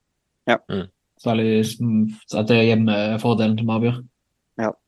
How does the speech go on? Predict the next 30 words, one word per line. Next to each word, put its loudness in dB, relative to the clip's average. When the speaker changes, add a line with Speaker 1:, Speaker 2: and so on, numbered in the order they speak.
Speaker 1:
Så 0
er 8
det 8
også 6
at 4
det 2
er 4
seigt 0
at 0
det -2
er -6
klokka 0
halv 2
seks -6
på -4
en -2
søndag, 2
men, 2
eh, -4
det, 2
det 4
var 6
det 4
vel 4
nå 2
i 2
helga 2
som 0
var 4
også. -2